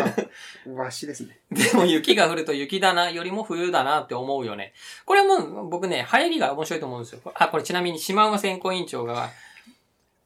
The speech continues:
Speaker 2: こっそり応募してきたけど、僕は落としたやつです。選考除外したやつです。
Speaker 1: あの、こっそりっていうか、あの、こんな四十名も応募してくれると思わなくて、
Speaker 2: <laughs> はいはい。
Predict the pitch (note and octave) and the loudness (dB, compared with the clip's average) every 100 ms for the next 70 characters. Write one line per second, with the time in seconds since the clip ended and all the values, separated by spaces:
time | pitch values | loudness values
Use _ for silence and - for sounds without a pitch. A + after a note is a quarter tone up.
0 | _ - D#3 D#3 B2 C3 C#3+ - B2 A#2 | _ -6 -4 -2 -2 -2 -2 -4 -6 -6
1 | A2+ A2 B2+ C3 A#2+ C#3 - F#2+ - - | -8 -8 -6 -4 -4 -6 -6 -10 -14 -8
2 | - F#3 G#3 - G3 F3+ F#3 F3 G3 F3+ | -2 0 2 4 4 4 4 8 8 6
3 | - D#3 D3+ C#3 C3 - - - C#3 C3+ | 2 2 2 0 -4 -4 -6 -6 -6 -2
4 | D#3+ G#3 F#3 - D#3 C3+ A#2+ A2+ - - | 2 6 6 6 4 4 4 2 -4 -6
5 | D3+ C#3 C3 G#3+ A3 G3 A#3 G#3+ B3 F#3 | -4 -2 -4 -2 2 4 4 2 2 4
6 | C3 B2+ C#3+ D#3+ - D3+ D3+ D3 C4 - | 4 4 0 -2 -2 2 4 6 6 8
7 | - D3 - - C3+ B2+ A2+ C3+ B2 A2+ | 6 6 2 -2 -2 -2 0 -2 -2 -6